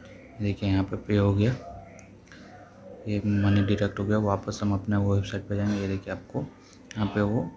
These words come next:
पेमेंट का रिसीप्ट दिख रहा है। तो आप चाहे तो इसे डाउनलोड कर लीजिए और डाउनलोड करके रख सकते हैं। बाद में आप चाहें तो इसे ट्रैक कर सकते हैं। ये आपका कार्ड तीस दिन के अंदर आपके घर पे आ जाएगा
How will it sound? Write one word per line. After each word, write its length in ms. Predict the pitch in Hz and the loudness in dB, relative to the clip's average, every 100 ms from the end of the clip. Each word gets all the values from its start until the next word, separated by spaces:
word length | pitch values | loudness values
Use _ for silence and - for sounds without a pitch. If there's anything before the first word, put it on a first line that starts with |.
| - | -2
पेमेंट 300 | 107 101 98 | 2 4 4
का 120 | 107 | 4
रिसीप्ट 560 | 104 98 - 101 - - | 2 2 -2 -4 -6 -4
दिख 160 | 98 104 | -4 -4
रहा 140 | 101 | -6
है। 60 | 101 - - - - - | -8 -12 -20 -20 -20 -12
तो 120 | 107 | -10
आप 120 | 104 | -8
चाहे 200 | 107 104 | 0 0
तो 120 | 107 | 2
इसे 180 | 107 113 | 0 0
डाउनलोड 360 | 107 98 98 98 | 0 4 4 2
कर 140 | 101 | 0
लीजिए 360 | 101 101 110 - - - - - - - - - - - 110 | 0 0 -2 -8 -10 -20 -20 -20 -20 -20 -20 -20 -20 -12 -4
और 260 | 120 - - - - - - - - - - - - - | -4 -4 -12 -20 -20 -20 -18 -18 -20 -20 -20 -20 -20 -6
डाउनलोड 340 | 104 104 101 | 0 2 2
करके 220 | - 104 | -2 -2
रख 200 | 101 104 | 0 0
सकते 280 | - 98 113 | -2 -4 0
हैं। 220 | 127 123 | 2 2
बाद 180 | 104 107 | 2 2
में 140 | 110 104 | 4 4
आप 160 | 107 - - - | 2 -2 -20 -12
चाहें 200 | - 107 104 | -2 0 0
तो 80 | 107 | 0
इसे 140 | 120 - | -2 -2
ट्रैक 300 | 110 104 - | 0 0 0
कर 120 | 101 | -6
सकते 300 | 107 98 - | -6 -8 -4
हैं। 120 | 101 | -2
ये 260 | 101 110 139 - - - - - 107 | 2 2 0 -4 -16 -16 -16 -8 -2
आपका 280 | 107 - 107 | -2 -4 -2
कार्ड 220 | 110 113 | 0 0
तीस 220 | - 101 | 0 -2
दिन 220 | 98 107 107 | 0 0 0
के 100 | 104 | 0
अंदर 200 | 101 107 | 2 2
आपके 260 | 101 - | 0 -4
घर 260 | 98 98 113 - - | -6 -2 -4 -4 0
पे 80 | 123 | 2
आ 120 | 107 | 4
जाएगा 400 | 98 98 104 107 | 2 0 -2 -4